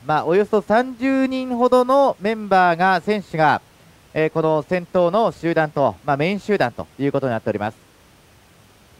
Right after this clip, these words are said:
さあ、その中で、さあ、今回十四名の選手が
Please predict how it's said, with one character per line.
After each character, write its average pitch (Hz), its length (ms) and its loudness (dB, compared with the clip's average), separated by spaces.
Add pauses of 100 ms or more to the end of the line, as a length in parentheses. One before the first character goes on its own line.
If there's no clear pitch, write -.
(520)
さ 247 100 4
あ、 220 40 4
そ 247 120 -2
の 262 80 2
中 247 220 2
で、 180 240 2 (400)
さ 175 100 0
あ、 160 40 0
今 180 140 -2
回 165 160 2
十 214 280 0
四 262 200 4
名 247 180 0
の 165 240 2 (1300)
選 190 200 -2
手 - 140 -8
が 131 260 2